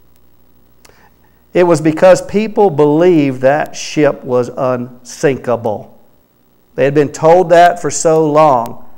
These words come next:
so they stayed on the boat. They did whatever it was.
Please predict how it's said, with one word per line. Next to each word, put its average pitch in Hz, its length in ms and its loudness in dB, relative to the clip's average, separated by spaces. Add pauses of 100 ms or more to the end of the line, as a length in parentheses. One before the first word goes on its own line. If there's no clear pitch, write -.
(400)
so 151 220 2
they 123 120 -2
stayed 165 460 2
on 135 160 0
the 117 100 -4
boat. 120 300 -4
They 127 140 -4
did 156 240 0
whatever 147 580 2
it 123 120 -6
was. 127 460 -2